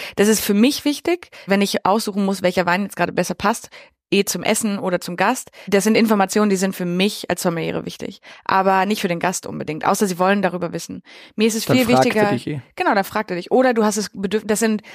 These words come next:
Speaker 1: das sind Nerds, mit denen willst du dich austauschen, dann sind solche Informationen irrelevant, aber mit nom-, normalen Gast, mit einem durchschnittlichen Weinwissen, den überforderst du mit solchen Informationen einfach. Und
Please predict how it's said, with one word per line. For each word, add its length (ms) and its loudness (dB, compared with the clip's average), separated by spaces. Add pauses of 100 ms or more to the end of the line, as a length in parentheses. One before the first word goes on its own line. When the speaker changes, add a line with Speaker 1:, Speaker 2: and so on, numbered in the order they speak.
(160)
Speaker 1:
das 140 0
sind 160 6
Nerds, 260 2
mit 140 0
denen 120 -2
willst 160 -2
du 60 -2
dich 160 -2
austauschen, 400 0
dann 160 2
sind 220 -2
solche 200 4
Informationen 720 -2
irrelevant, 520 2
aber 120 0
mit 160 -8 (340)
nom-, 260 2 (240)
normalen 480 -2
Gast, 400 -2 (240)
mit 100 -4
einem 300 -4
durchschnittlichen 560 0
Weinwissen, 460 0 (260)
den 80 2
überforderst 500 2
du 40 -6
mit 140 -6
solchen 220 -6
Informationen 640 -8
einfach. 340 -10 (380)
Und 420 -2